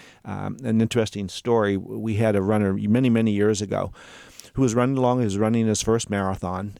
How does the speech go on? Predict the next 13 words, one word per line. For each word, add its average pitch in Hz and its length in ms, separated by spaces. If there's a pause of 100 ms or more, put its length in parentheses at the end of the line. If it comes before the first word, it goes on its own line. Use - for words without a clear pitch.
and, 104 440
um, 101 480
all 110 160
the 117 100
runners, 101 280
Chris - 320
will 98 120
attest 95 300
to 101 80
this, 104 320 (320)
are 104 140
yelling 104 380
because 95 460